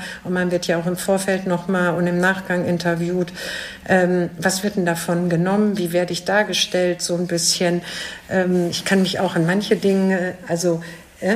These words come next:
ich hab ja auch zum Beispiel von Nico Rosberg die Hände auch n-, gar nicht so nah gesehen. Ähm, also das wird spannend werden, ähm,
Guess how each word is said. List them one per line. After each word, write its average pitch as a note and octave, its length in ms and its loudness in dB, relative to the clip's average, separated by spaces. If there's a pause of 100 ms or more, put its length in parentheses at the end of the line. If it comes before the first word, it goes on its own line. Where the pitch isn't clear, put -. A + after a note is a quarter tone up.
ich - 140 -6
hab F#3 140 -6
ja E3 140 2
auch E3+ 100 -2
zum - 200 -4
Beispiel E3+ 380 0
von E3+ 240 -2
Nico F3 240 -2
Rosberg F3 500 0
die E3+ 120 -2
Hände F3+ 320 0
auch E3+ 220 -2
n-, E3+ 220 -2
gar F3 200 2
nicht F#3 180 0
so F3+ 140 2
nah F3+ 300 4
gesehen. G#3 640 0
Ähm, F#3+ 400 -2 (680)
also F#3 280 2 (180)
das F#3+ 220 0
wird C4+ 160 -2
spannend A#3+ 540 0
werden, D3+ 380 0 (200)
ähm, F3+ 600 0